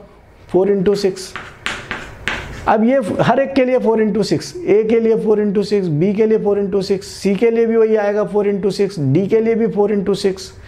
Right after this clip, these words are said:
सी के लिए भी आएगा four into six, D के लिए भी four into six, ई के लिए भी four into six।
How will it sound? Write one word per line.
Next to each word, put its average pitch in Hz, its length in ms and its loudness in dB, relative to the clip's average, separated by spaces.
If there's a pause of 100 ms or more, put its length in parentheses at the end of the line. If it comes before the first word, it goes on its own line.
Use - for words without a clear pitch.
(300)
सी 208 200 2
के 220 140 4
लिए 226 180 2
भी 220 120 2
आएगा 214 280 2
four 202 240 2
into 202 240 0
six, 190 300 -4 (1080)
D 190 240 4
के 226 120 0
लिए 233 160 2
भी 233 80 2
four 208 280 2
into 208 200 0
six, 196 380 -4 (680)
ई 226 120 2
के 220 140 2
लिए 220 160 2
भी 220 100 0
four 180 240 2
into 170 200 0
six। - 320 -6